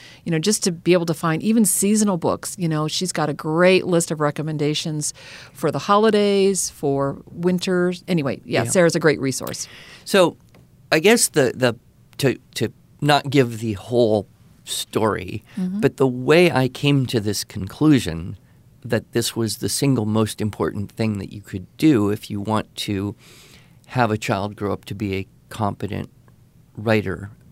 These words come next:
Speaker 2: speaker and writer of
Speaker 1: Mm-hmm.
Speaker 2: English, was I, I thought, "Okay, you're only gonna get out what goes in. So what's going in? Where, where do children today in our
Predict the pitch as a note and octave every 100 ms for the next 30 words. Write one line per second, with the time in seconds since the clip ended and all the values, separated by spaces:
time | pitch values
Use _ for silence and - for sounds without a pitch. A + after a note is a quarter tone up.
0 | - - - C#3 - G2+ G#2+ G2+ A2 C3+
1 | - - - E3 E3+ G2+ G#2+ - - -
2 | - - - - E3+ D3+ C#3+ A2+ _ -
3 | C3 B2+ C3 - E3+ F3+ - F2 F2+ _
4 | _ _ - C3+ E3+ G3 F#3 D3 C3+ C3
5 | C3 C3+ - G#2+ - _ - A2+ G#2+ G2+
6 | - C#3 F#2+ E2 G#2+ - - - D#3+ A#3+
7 | B3+ - F3 F3+ B2+ C3 D3 E2 F2+ A#2+
8 | D3+ - C3+ D#3+ A3 A#3 G3+ - D3+ C#3+
9 | D#3 D#3 - A#2+ G#2 E2+ F2 D3+ D3 -
10 | - _ - A#2+ A2 G#2+ G#2+ G#2+